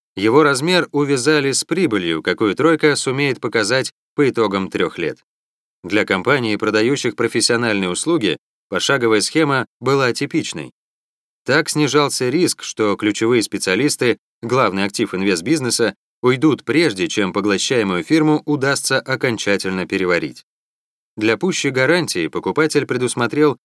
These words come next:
ещё одно важное условие. У руля Тройки, уже принадлежащей Сбербанку, до выполнения всех условий сделки останется её бессменный руководитель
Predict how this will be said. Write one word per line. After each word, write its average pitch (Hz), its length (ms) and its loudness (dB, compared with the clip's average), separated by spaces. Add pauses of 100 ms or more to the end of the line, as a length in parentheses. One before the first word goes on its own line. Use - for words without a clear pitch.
(120)
ещё 135 440 0
одно 143 240 2
важное 117 320 0
условие. 98 540 0 (440)
У 120 100 -2
руля 117 320 2
Тройки, 120 480 2 (200)
уже 117 180 0
принадлежащей 139 720 0
Сбербанку, 98 600 -2 (360)
до 107 140 0
выполнения 143 540 2
всех 117 300 -2
условий 95 360 0
сделки 156 380 2
останется 147 640 0
её 131 260 0
бессменный 113 540 -2
руководитель 127 580 2